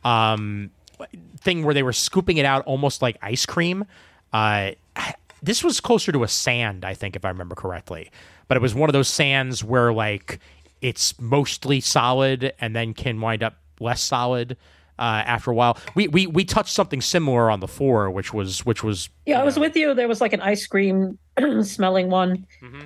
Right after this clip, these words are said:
Speaker 2: Uh, I also showed you, like, my favorite was, like, that foam, the, was it, like, the wacky foam?
Speaker 1: Oh, yes. Yep.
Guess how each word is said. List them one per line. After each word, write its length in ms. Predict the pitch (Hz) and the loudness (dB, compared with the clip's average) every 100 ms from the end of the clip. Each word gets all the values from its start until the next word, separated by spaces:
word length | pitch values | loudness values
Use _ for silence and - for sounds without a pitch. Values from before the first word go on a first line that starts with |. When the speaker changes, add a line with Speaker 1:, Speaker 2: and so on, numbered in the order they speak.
| - | -2
Speaker 2:
Uh, 60 | 196 | 2
I 320 | 185 196 226 | 2 2 2
also 240 | 247 247 | 2 2
showed 300 | 208 262 233 | 0 0 0
you, 100 | 220 | 0
like, 220 | 208 180 | 2 0
my 100 | 196 | 0
favorite 400 | 190 240 226 208 | 0 0 0 0
was, 160 | 185 180 | -2 0
like, 200 | 175 160 | 0 0
that 200 | 180 - | -2 -2
foam, 520 | - 202 202 247 285 | -2 2 2 2 0
the, 280 | 202 175 170 170 | 2 2 2 2
was 160 | 165 | -2
it, 80 | 185 | -4
like, 160 | 151 143 | -2 0
the 100 | 156 | 2
wacky 400 | 165 - 247 240 | 0 0 -2 0
foam? 380 | 269 254 262 269 | 2 2 2 2
Speaker 1:
Oh, 320 | 214 226 190 | 2 2 2
yes. 720 | 120 139 120 - - - - - | 0 0 -2 -4 -8 -8 -12 -10
Yep. 260 | 107 117 | -2 -2